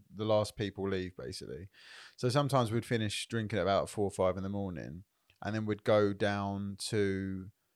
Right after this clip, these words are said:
uh, the bakery, which was just getting started for the day. So they'd have all, like, fresh pastries there, croissants, pizza and stuff like that. So, you know, you'd be tanked up, you go and get, like, a slice of pizza or whatever.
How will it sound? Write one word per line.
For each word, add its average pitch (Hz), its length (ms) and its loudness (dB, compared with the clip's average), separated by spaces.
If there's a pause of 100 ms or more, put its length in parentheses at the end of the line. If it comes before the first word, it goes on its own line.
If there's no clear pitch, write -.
(140)
uh, 95 180 2
the 95 100 -2
bakery, 120 520 2
which 85 180 -8
was 104 80 -8
just - 640 -4
getting 107 180 0
started 107 400 4
for - 120 -6
the 101 80 -4
day. 95 320 4 (240)
So - 100 -2
they'd 110 140 4
have 110 160 -2
all, 113 120 0
like, 101 200 4
fresh 110 320 0
pastries 101 600 -2
there, 95 300 -2
croissants, 95 640 -10
pizza 92 340 -8
and 92 120 -10
stuff - 200 -12
like 87 100 -8
that. 92 180 -6
So, 95 160 -8 (360)
you 104 100 -8
know, 104 40 -2
you'd 101 240 -6
be 117 100 -4
tanked 104 360 -6
up, 90 180 -2
you 98 80 -8
go 98 160 2
and 95 140 -4
get, 92 180 -2
like, 92 140 -8
a 95 40 -6
slice 87 320 -6
of - 80 -18
pizza - 320 -10
or 82 40 -6
whatever. 76 320 -10